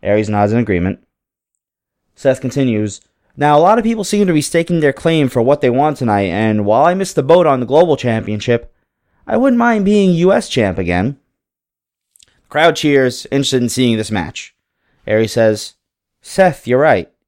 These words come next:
Either of us could be the face of whatever company we want. Here and now, I'm the U S champ, and you don't seem to have anything else going on. And while Rus-, Rusev does have a contractual rematch coming up whenever he's cleared,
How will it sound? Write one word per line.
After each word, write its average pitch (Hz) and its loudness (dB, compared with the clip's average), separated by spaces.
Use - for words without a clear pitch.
Either 175 4
of 160 2
us 156 0
could 190 -4
be 127 0
the 98 -4
face 113 -2
of 98 -6
whatever 107 2
company 98 -4
we 98 0
want. 92 -2
Here 160 2
and 123 0
now, 147 0
I'm 147 0
the 135 2
U 135 4
S 120 2
champ, 107 -8
and 107 0
you 117 0
don't 180 0
seem 147 -2
to 120 0
have 107 2
anything 98 -2
else 92 0
going 92 0
on. 107 -2
And 131 -2
while 120 4
Rus-, 156 -2
Rusev 151 0
does 151 2
have 175 0
a 165 -8
contractual 156 -2
rematch 147 -2
coming 123 0
up 120 0
whenever 120 0
he's 117 -4
cleared, 117 0